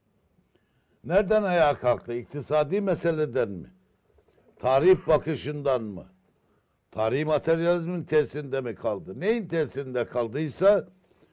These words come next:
onun yanlışlarını ik-, ikaz edecek, düzeltecek bilgiye sahip olacaksın.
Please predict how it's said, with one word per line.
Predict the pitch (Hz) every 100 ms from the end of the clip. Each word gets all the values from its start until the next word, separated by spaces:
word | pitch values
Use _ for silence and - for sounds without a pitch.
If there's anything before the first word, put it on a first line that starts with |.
| _ _ _
onun | 170 202 247
yanlışlarını | 233 175 156 143 - 131 123 120
ik-, | 127 139 104 _ _ 135 131
ikaz | 107 - 151 170
edecek, | 139 113 113 107 98 -
düzeltecek | 120 113 135 131 143 135 175 208 - _ _ _ _
bilgiye | _ 90 107 98 120 117
sahip | - 104 92
olacaksın. | 87 80 73 -